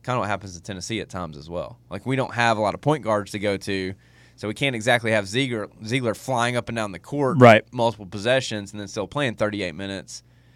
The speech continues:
Speaker 1: So unless it's a pretty obvious break situation, it turns into kind of a half-court game, really, for both those teams.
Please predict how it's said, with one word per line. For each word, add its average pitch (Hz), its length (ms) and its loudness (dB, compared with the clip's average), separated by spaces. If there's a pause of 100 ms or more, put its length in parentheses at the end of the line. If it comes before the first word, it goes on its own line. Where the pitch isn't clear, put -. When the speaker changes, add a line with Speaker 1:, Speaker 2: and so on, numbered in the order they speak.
(220)
Speaker 1:
So 101 400 2
unless 123 340 0
it's - 160 -10 (160)
a - 60 -6
pretty 135 400 -6
obvious 120 460 2
break 117 280 -2
situation, 95 720 -6
it 90 140 -10 (240)
turns 98 280 -8
into 92 180 -10
kind 92 180 -10
of 82 40 -8
a 87 40 -8
half-court 85 460 -12
game, - 220 -18 (1400)
really, 101 160 -6
for 85 120 -14
both 85 280 -6
those - 200 -16
teams. - 400 -20